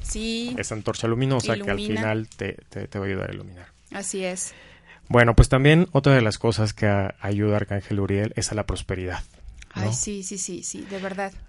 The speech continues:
Speaker 2: Justo lo que ya decíamos, te
Speaker 1: Aquí
Speaker 2: ayuda
Speaker 1: sí,
Speaker 2: a
Speaker 1: pongan
Speaker 2: limpiar el
Speaker 1: atención, ¿eh?
Speaker 2: pasado.
Speaker 1: <laughs> Pay
Speaker 2: Sí, sí.
Speaker 1: attention.
Speaker 2: Y, y yo creo que es un,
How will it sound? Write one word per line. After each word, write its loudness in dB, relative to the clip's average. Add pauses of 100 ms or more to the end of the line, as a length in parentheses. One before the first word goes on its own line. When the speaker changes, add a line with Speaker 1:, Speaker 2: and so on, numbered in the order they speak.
(140)
Speaker 2:
Justo 0
lo 0
que 0
ya 4
decíamos, -2
te 0
Speaker 1:
Aquí 2
Speaker 2:
ayuda 4
Speaker 1:
sí, 2
Speaker 2:
a 2
Speaker 1:
pongan 0
Speaker 2:
limpiar 6
el 2 (100)
Speaker 1:
atención, 4
¿eh? 2
Speaker 2:
pasado. 2
Speaker 1:
<laughs> 0
Pay 6
Speaker 2:
Sí, 8 (240)
sí. 0
Speaker 1:
attention. -8
Speaker 2:
Y, 0
y 4
yo 6
creo 6
que 6
es 2 (160)
un, -4